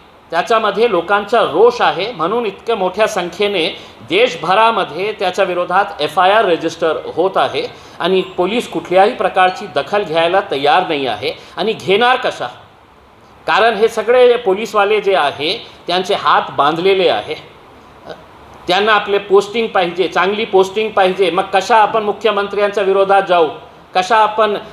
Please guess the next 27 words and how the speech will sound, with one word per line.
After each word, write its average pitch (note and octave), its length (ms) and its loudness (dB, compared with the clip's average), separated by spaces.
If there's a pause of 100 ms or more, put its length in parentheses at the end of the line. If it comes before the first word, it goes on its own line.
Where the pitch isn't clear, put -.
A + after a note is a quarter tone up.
(140)
देवेंद्र G#3+ 360 2
फडणवीस G3+ 540 0
साहेब G3 380 2
जे F#3+ 100 2
आपल्याला F#3+ 320 2
पोस्टिंगमध्ये F#3+ 720 0
नाही G3+ 180 -2
तर G3+ 80 0
आपल्याला F#3+ 300 2
गडचिरोलीला G3 640 2
पाठवणार, F3+ 480 -2 (380)
अ, D3 80 -6 (280)
तर G3 100 0
गप्प A3 300 0
बसलेले F#3 480 0
आहे, C#3 420 -4 (200)
कोणीही A3+ 380 0
त्याच्या A3 320 2
बाबतीत F#3 420 -2 (100)
काही F#3 320 -2
कारवाई F#3 340 0
करायला F#3 440 0
तयार D#3+ 340 2
नाही C#3 240 -6
आहे. F#2+ 280 -8 (540)
मग F#3+ 180 0
याचा G3+ 220 0